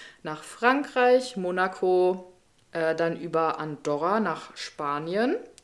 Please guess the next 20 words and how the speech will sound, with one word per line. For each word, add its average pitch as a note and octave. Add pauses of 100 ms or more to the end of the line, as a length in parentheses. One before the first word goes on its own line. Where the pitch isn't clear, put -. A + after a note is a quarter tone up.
(220)
und A3
letztendlich F#3
noch F3
einen D#3+
Tag E3+
nach F#3+
Portugal. E3+
<laughs> -
Also F3
wir E3
sind, E3
äh, D#3+
sehr, G3
sehr G3
weit F3
gekommen E3+
in D#3
diesen D#3
zweieinhalb D#3+
Wochen. F3